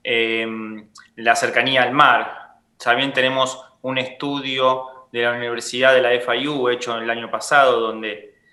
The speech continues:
varias zonas del sur de la Florida se están moviendo las capas de, de suelo y justamente,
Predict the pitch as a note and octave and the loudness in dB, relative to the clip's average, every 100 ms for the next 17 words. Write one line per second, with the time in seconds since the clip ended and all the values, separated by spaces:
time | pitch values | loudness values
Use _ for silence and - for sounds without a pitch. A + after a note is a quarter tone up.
0 | _ _ _ A#2 C3 C3+ C3 B2 - - | _ _ _ 2 4 4 4 2 0 -8
1 | - C#3 C3+ B2+ A#2+ B2 A#2+ C#3 C3 B2 | -2 2 2 0 -2 -4 -6 -2 0 0
2 | A#2 A#2+ C#3 C3+ C3 A2+ B2+ B2+ A#2+ B2 | 0 -2 0 0 -2 -2 -4 -2 -4 -4
3 | B2 A#2 - - B2 A2+ A2+ A2 A2 - | -4 -2 -2 -2 0 -2 -2 -8 -10 -16
4 | B2+ A2 - C3+ D3 D3+ - C#3+ - B2+ | -12 -10 -6 -2 0 0 -4 -8 -10 -6
5 | - C3 C3+ C3 B2+ A#2 - - | 0 2 2 -2 -2 -8 -8 -18